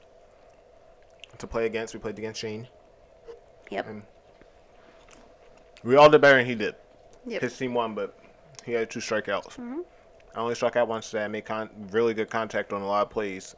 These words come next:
Speaker 1: I mean,
Speaker 2: Mm-hmm.
Speaker 1: a lot of my hits. Got one hit and scored my first run this season.
Speaker 2: Yep.
Speaker 1: But we'll be back next year. It was fun.
Speaker 2: Yeah.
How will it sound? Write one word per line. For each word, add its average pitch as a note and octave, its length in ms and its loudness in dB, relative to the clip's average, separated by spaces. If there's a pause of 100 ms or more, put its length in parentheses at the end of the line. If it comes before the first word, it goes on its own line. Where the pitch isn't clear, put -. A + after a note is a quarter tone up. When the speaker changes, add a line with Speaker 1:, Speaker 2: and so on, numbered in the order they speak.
Speaker 1:
I A2 40 -12
mean, G#2+ 120 -6
Speaker 2:
Mm-hmm. G2+ 100 -2
Speaker 1:
a - 20 0
lot G2+ 140 0
of F#2+ 240 -6
my G#2 160 -8
hits. G2+ 360 -12 (960)
Got G#2+ 160 -2
one A#2 200 -4
hit A#2 140 -4
and G#2 80 -12
scored A2 200 -4
my G2+ 100 -6
first A#2 320 -4
run A2+ 140 -4
this A2+ 160 -6
season. A#2 360 -8 (540)
Speaker 2:
Yep. C#4 180 -10 (1120)
Speaker 1:
But A2 220 -4 (1080)
we'll D#3 120 6
be D3+ 60 4
back A#2 200 6
next A2+ 220 -6
year. A2+ 100 4
It B2 40 6
was B2 100 0
fun. A2+ 300 2 (260)
Speaker 2:
Yeah. B3+ 300 -6